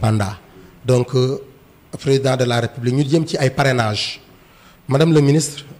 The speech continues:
depuis Dakar, mu envoyé ñu ay fiches de parrainage.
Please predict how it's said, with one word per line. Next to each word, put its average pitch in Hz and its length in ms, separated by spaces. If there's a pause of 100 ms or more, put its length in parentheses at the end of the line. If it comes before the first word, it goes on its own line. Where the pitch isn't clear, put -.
(280)
depuis 208 320
Dakar, 143 380 (520)
mu 127 140
envoyé 139 480
ñu 135 140
ay 127 160
fiches - 260
de 127 80
parrainage. 110 680